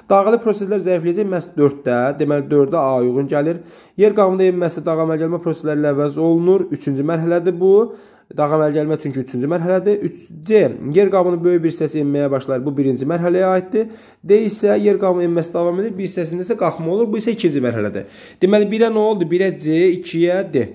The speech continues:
Birə C, ikiyə D. Birə C, ikiyə D, Y variantında. Üç C B, dördə A. E, qırx birinci, yetmiş birinci suala baxaq. Artıq qırx bir deyirəm, niyəsə bilmirəm. Radio ilə xəbər verilir ki, ölkənin sahillərində təxminən iyirmi dörd sonra,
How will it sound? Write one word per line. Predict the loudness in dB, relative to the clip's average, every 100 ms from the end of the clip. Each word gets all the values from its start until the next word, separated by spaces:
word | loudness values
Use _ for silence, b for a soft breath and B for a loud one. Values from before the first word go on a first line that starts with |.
| -4
Birə | 0 0
C, | 2 0
ikiyə | 0 -2 -2
D. | -2 -2 0 0 -2 -6 B B B 0
Birə | 0 2
C, | 2 0
ikiyə | 0 -2 2
D, | 2 2
Y | 2 2 2
variantında. | 0 -2 -2 -6 -6
Üç | -6
C | -4
B, | -2 -2
dördə | -2 -2 -4 -4
A. | -8 -8 b b b b b _
E, | 0 2 4
qırx | 0 -2
birinci, | -2 -2 0
yetmiş | 0 0 -2 -2
birinci | -2 -2
suala | 0 0 2
baxaq. | -2 -2 -2 -4 -6 -8
Artıq | -8 -12
qırx | -10 -8
bir | -2
deyirəm, | 2 2 2
niyəsə | 2 2 0 -2
bilmirəm. | -4 -2 0 0 -4 B B B B 2
Radio | 4 4 2
ilə | 2 0
xəbər | -2 0 0
verilir | 2 0 0
ki, | -2
ölkənin | 0 0 -2
sahillərində | 0 0 2 0 -2
təxminən | -4 -4 -2 -2
iyirmi | -2 -2 -2
dörd | -2
sonra, | -4 0 0